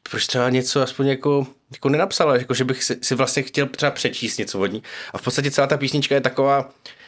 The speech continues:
jako co píšu tak jako sobě, že, že by mi ona tak jako napsala vlastně. Že to je cel-, cel-, celá ta písnička je takovej, takovej jakoby dopis na rozloučenou a vlastně v tom konci je takový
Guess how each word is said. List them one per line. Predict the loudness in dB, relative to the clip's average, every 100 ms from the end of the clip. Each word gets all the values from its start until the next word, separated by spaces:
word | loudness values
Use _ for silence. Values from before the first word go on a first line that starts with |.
| _
jako | -2 0
co | 2 2
píšu | 0 0 0
tak | 0
jako | 2 0
sobě, | 2 2 4 4 2 0
že, | 0 0 2
že | 2
by | 2 4
mi | 4
ona | 4 4 4
tak | 2 -2
jako | 2 2 2 0 -6 -2
napsala | -2 2 2 4 4
vlastně. | 2 0 -2 -2 -4
Že | -2
to | 0
je |
cel-, | 0 0
cel-, | 0 0 0
celá | 0 -2
ta | 0
písnička | -2 -2
je | 0
takovej, | 0 2 0 -2 -10 -20 _ -10
takovej | -2 0 2
jakoby | 0 0 2
dopis | 2 2 0 2
na | 2
rozloučenou | 2 0 0 2 2 2
a |
vlastně | 0 0 -2
v | 0
tom | 0 2
konci | 2 2 0
je |
takový | 0 -2 -2